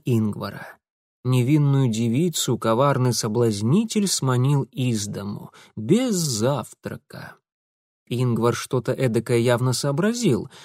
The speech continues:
потому что стал совершенно по-девичьи стремительно краснеть — и совсем не по-девичьи,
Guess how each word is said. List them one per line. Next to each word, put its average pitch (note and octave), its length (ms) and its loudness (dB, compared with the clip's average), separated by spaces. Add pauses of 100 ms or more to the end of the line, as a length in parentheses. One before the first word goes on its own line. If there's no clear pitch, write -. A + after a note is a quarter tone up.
(140)
потому C3+ 380 2
что B2 200 -2
стал C3+ 300 2
совершенно B2+ 680 0
по-девичьи D#3+ 720 0
стремительно D3 720 0
краснеть — D#3 760 -2 (440)
и C3 100 0
совсем B2+ 720 2
не G#2+ 100 2
по-девичьи, A#2 880 0